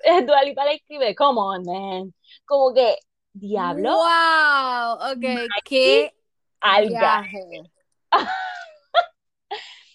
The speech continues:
Speaker 1: Ella está bien rebelde, bendito. Esa muchacha me da cosita.
Speaker 2: Pero, pero, pero es que no ten-, wow.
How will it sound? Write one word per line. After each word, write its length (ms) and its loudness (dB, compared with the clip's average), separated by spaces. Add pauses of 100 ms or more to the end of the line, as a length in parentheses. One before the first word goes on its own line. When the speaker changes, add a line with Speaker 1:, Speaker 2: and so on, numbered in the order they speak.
(240)
Speaker 1:
Ella 280 4
está 260 -10
bien 260 -6
rebelde, 520 -2
bendito. 840 -4
Esa 140 -14
muchacha 400 -10
me 160 -6
da 260 -4
cosita. 680 -10 (640)
Speaker 2:
Pero, 520 -12
pero, 320 -14 (120)
pero 320 -10
es 240 -18
que 140 -8
no 160 -10
ten-, 280 -14 (100)
wow. 760 -10